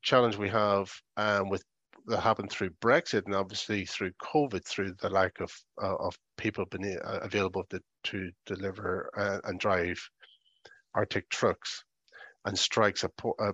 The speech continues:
ports, is delays at ports. Our products, um, if you take, um, you know, fresh produce has to grow where the sun is.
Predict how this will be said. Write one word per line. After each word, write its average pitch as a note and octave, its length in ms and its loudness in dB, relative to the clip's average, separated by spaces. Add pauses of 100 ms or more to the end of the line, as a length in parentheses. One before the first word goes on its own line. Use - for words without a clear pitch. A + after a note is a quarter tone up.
ports, - 360 0
is A2+ 260 -4
delays C#3 460 2
at - 80 -2
ports. - 440 -10 (920)
Our D#3 160 8
products, - 540 2 (180)
um, A2+ 460 6
if - 160 -6
you A2+ 60 -2
take, - 260 2 (800)
um, G2+ 480 4 (100)
you C3+ 140 0
know, G#2+ 240 4 (2000)
fresh - 420 4
produce F3+ 460 6
has - 260 4
to A2+ 120 -12 (140)
grow G#2+ 240 8
where F#2+ 180 4
the F#2+ 100 0
sun A2 300 2
is. D#2+ 320 -4